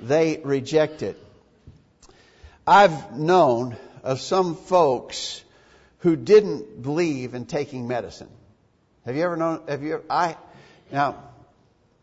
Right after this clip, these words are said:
listen to what I just said. I have known some people who didn't believe in taking medicine.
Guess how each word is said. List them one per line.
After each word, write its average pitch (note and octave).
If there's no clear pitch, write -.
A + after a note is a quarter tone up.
listen E3+
to D#3
what D3
I C3
just B2+
said. C3
I D#3
have C#3
known C3
some C#3
people F#3+
who C3+
didn't C3+
believe D3
in A2+
taking A#2+
medicine. A2+